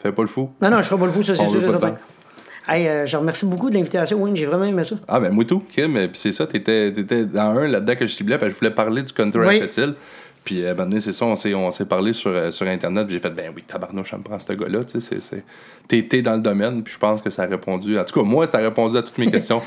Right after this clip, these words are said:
Speaker 1: dans le domaine.
Speaker 2: Puis, euh, moi, je peux dire que le podcast country, euh, ça me titille les oreilles.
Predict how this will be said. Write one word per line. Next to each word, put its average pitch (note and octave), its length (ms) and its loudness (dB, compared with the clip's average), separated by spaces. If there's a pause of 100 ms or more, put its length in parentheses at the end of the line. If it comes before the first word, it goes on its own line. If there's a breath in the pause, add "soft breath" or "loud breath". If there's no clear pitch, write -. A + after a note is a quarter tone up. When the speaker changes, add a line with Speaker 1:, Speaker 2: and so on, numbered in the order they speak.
(360 loud breath)
Speaker 1:
dans A2+ 100 2
le A2+ 60 0
domaine. F#2+ 300 -2 (160)
Speaker 2:
Puis, D#3+ 160 -2
euh, C3+ 100 -4
moi, D#3 120 -2
je D#3+ 80 -6
peux F3 60 -2
dire D#3+ 160 -2
que E3 60 -4
le E3 60 -2
podcast D#3+ 560 -4
country, F3+ 480 -2
euh, - 20 -4
ça D#3+ 220 -4
me D3 100 -4
titille - 320 -6
les F3 140 -2
oreilles. E3+ 320 -8